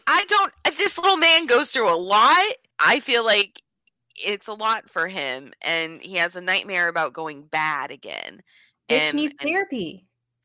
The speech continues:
Speaker 1: Yeah, this is true. Also includes hurting Lilo, which is
Speaker 2: Yes.
Speaker 1: really hard for him.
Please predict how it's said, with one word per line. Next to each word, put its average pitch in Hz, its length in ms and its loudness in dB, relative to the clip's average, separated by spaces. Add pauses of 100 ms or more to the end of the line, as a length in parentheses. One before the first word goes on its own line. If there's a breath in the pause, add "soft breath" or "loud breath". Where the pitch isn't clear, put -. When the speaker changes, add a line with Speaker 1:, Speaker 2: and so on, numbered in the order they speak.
(440)
Speaker 1:
Yeah, 262 340 -10
this 214 200 -16
is 247 160 -18
true. 214 320 -6 (280 loud breath)
Also 330 120 -4
includes 247 760 -8 (380 soft breath)
hurting 240 480 -2
Lilo, 156 640 -2 (160)
which - 180 -6
is 226 160 -8
Speaker 2:
Yes. 247 160 -4
Speaker 1:
really 269 380 -6
hard 196 360 6
for 170 200 -4
him. 143 360 -8